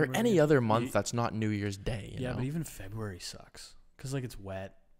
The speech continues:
Speaker 1: I'd prefer to move in, like, the summer
Speaker 2: Yeah,
Speaker 1: or the
Speaker 2: very
Speaker 1: fall,
Speaker 2: true.
Speaker 1: you know, when it's a little drier
Speaker 2: Very
Speaker 1: out.
Speaker 2: true.
Speaker 1: Um, so I'm not looking forward to the,
Speaker 2: Yeah.
Speaker 1: to the wetness of
Speaker 2: I don't
Speaker 1: the
Speaker 2: know. You
Speaker 1: move.
Speaker 2: don't want your house, like, half packed up on Christmas.
Speaker 1: Yeah.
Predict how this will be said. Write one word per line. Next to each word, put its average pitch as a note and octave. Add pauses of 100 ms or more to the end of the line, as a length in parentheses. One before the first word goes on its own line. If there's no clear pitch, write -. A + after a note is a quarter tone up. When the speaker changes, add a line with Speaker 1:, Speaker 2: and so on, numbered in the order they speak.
(140)
Speaker 1:
I'd C3+
prefer D#3
to B2
move A2
in, A2
like, G#2
the F#2+
summer G#2+
Speaker 2:
Yeah, G#2+
Speaker 1:
or A2+
the G#2+
Speaker 2:
very G#2
Speaker 1:
fall, G2+
Speaker 2:
true. G#2
Speaker 1:
you A#2+
know, A2
when A#2
it's A2+
a B2+
little A2+
drier G2+
Speaker 2:
Very G#2+
Speaker 1:
out. -
Speaker 2:
true. - (360)
Speaker 1:
Um, G2 (260)
so -
I'm G2+
not A2+
looking A2
forward G2+
to G2+
the, F#2
Speaker 2:
Yeah. D3
Speaker 1:
to -
the G2
wetness G2
of -
Speaker 2:
I -
don't C3+
Speaker 1:
the -
Speaker 2:
know. A2+
You A#2+
Speaker 1:
move. C3+
Speaker 2:
don't D3+
want D3+
your G#2+
house, G#2+
like, G2
half -
packed -
up -
on G#2+
Christmas. -
Speaker 1:
Yeah. B2